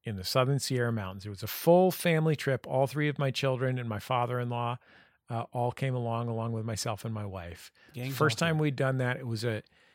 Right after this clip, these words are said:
Speaker 1: it was a, it was the first time we'd done that since the pandemic. I was really glad that we were able to make it happen. It was very challenging. And I said to myself, I was packing up the cooler,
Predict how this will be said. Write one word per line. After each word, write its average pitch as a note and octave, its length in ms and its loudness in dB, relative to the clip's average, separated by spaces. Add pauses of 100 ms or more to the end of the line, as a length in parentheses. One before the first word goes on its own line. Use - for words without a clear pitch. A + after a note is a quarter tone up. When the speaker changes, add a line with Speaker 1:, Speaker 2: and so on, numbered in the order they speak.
(280)
Speaker 1:
it C#3 60 -4
was B2+ 200 -4
a, A2 280 -4 (100)
it C3+ 60 -4
was A#2 100 -2
the A2+ 80 -4
first E3 260 2
time F3+ 160 2
we'd D#3+ 140 0
done C#3 180 2
that C3 180 2
since B2+ 200 -4
the B2 80 -4
pandemic. A2 680 -2
I B2 80 -8
was G#2+ 220 -8
really B2+ 400 2
glad A#2 340 2
that A2+ 120 -4
we G#2+ 120 -4
were G#2+ 140 -4
able G#2+ 180 -4
to G#2 60 -6
make G#2 240 -6
it G2+ 80 -6
happen. B2 300 0
It - 40 -4
was G2 60 -8
very F#2 180 -8
challenging. B2 760 -2 (760)
And B2 180 -2
I C#3 120 4
said D3 260 0
to C3+ 60 -2
myself, B2 500 -2
I G2+ 60 -4
was F#2+ 100 -6
packing C3 380 -2
up C3 140 -4
the B2+ 80 -4
cooler, G2+ 520 -6